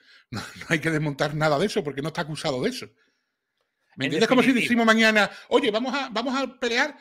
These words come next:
Speaker 1: por defender a Daniel Sancho del delito económico". Pero si no le han acusado de ningún delito económico. <laughs> O
Speaker 2: No,
Speaker 1: sea,
Speaker 2: no, en
Speaker 1: decía ahora mismo,
Speaker 2: definitiva.
Speaker 1: "¿Lo tengo que defender de la alevosía?". No hay
Speaker 2: El
Speaker 1: alevosía.
Speaker 2: informe no ha cambiado absolutamente nada, la circunstancia y la situación de Daniel es exactamente la misma.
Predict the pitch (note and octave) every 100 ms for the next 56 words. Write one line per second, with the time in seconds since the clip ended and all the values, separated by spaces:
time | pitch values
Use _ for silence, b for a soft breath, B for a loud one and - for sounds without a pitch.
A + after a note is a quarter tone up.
0 | B B _ G3+ G3+ G3+ G3 F#3 F3 F3+
1 | A#3 A#3+ A#3 A3 A#3+ A#3+ C4+ G#3+ F#3 G3
2 | G#3 F#3+ C#3+ B2+ A#2 - _ A#2 A#2+ B2
3 | B2+ D3+ D#3 C#3+ C#3 G3 F3+ D3+ D#3+ D3+
4 | E3 E3 D#3 C#3+ _ C#3 A#2 - A#2 -
5 | _ - - - C3+ D#3 D3+ C3+ C3 D3+
6 | G#3 A#3 A3+ E3+ D#3+ F3 G#3 G#3+ G#3 G#3
7 | G#3 G3+ G3 A3+ - _ _ _ _ _
8 | A#2 E3+ D3 D3 D3 C3 D#3+ D3 F#2+ E2
9 | _ _ A#2 B2 C3 C3 C3 B2+ B2 B2+
10 | B2+ C#3 C3 A#2 A2+ A#2 A#2+ B2 B2+ C3+
11 | D3+ F#3+ E3 A2+ G2+ - G2+ G2 G#2 G#2
12 | - G#2 G#2 G#2 G2+ G#2+ G2+ G2+ G#2+ G#2+
13 | G#2 G#2 A2 C3+ A2+ G#2 G2+ G#2 G2 A#2
14 | F#3+ F#2